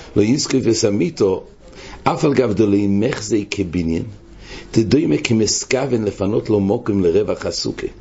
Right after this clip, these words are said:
זאת אומרת, היה מקום אולי להתיר על ידי זקיפה של מיטה, שזה לא מחזי כל כך כבוינה.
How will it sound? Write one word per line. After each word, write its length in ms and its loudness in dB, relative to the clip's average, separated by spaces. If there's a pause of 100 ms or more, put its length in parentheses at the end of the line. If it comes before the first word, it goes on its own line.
(420)
זאת 120 -6
אומרת, 340 2
היה 200 2
מקום 380 -2
אולי 240 2
להתיר 640 0
על 80 -2
ידי 280 2
זקיפה 520 -2
של 180 -2
מיטה, 460 0 (380)
שזה 280 0
לא 120 2
מחזי 500 0
כל 180 2
כך 240 -4
כבוינה. 400 -2